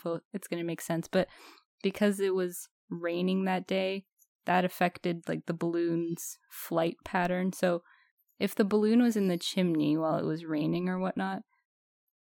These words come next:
because the, the balloon was big enough to, um, to cover, like, the, to block the path between, like, the,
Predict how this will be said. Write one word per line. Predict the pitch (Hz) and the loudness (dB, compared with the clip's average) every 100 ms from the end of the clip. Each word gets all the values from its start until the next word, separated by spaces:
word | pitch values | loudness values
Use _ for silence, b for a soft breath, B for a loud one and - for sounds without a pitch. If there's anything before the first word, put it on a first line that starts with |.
| _ - | _ -4
because | 185 - 190 180 | -2 0 -2 -2
the, | 170 - | -10 -4
the | 180 | -4
balloon | 175 170 165 165 165 - _ _ _ _ _ _ _ | -2 0 2 2 0 -4 _ _ _ _ _ _ _
was | 180 175 | -2 0
big | 165 165 | 0 2
enough | 170 165 - - | 0 0 -4 -2
to, | 175 160 160 160 _ _ _ _ _ _ _ _ - - - | 0 0 -2 -6 _ _ _ _ _ _ _ _ -4 -4 -2
um, | 170 165 - 92 - _ _ _ _ _ - | 2 2 0 -2 -4 _ _ _ _ _ -10
to | - | -8
cover, | 185 180 165 | -4 -4 -4
like, | 220 165 170 | -4 -6 -4
the, | 160 - - _ _ _ _ _ | -6 -6 -8 _ _ _ _ _
to | - 175 | -10 -2
block | 170 165 - | 4 4 4
the | 180 | -2
path | - 165 175 - _ _ _ _ _ _ _ - | -2 -4 -4 -6 _ _ _ _ _ _ _ -8
between, | 185 - 185 175 170 165 170 _ _ _ _ _ - | -8 -4 -4 0 -2 -2 -6 _ _ _ _ _ -10
like, | - - | -10 -4
the, | 160 147 | -4 -4